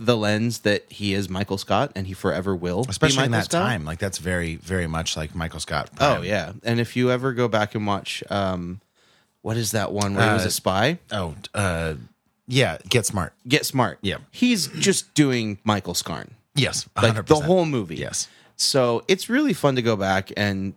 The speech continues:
Speaker 1: enjoy his roles. And also, Tina Fey is amazing.
Speaker 2: Sure.
Speaker 1: She's one of my favorite comic writers. I've been in love with her since S N L, and, uh, that's great. And it's great to see them together. They've got great chemistry. So, yeah, we curled up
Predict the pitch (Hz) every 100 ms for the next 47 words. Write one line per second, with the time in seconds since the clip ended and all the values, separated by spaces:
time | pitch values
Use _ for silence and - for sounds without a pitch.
0 | - 110 104 95 104 104 101 98 - 107
1 | 98 98 98 98 95 - - 107 123 123
2 | - 110 - 131 120 - 110 104 98 -
3 | - 98 95 101 135 143 _ - 80 80
4 | _ - 117 113 107 101 98 107 98 98
5 | 90 - - 104 104 95 92 104 101 104
6 | 98 98 98 92 92 - _ _ 101 98
7 | 98 98 98 98 101 98 - 95 - 98
8 | 95 98 95 98 98 92 92 _ - -
9 | _ _ 101 92 - - 107 120 - 123
10 | 87 - _ 98 98 - 113 110 - 101
11 | 113 110 104 101 117 123 120 104 101 90
12 | 98 92 113 113 107 - 107 107 - 98
13 | 95 90 _ - - - 151 151 156 -
14 | 165 165 160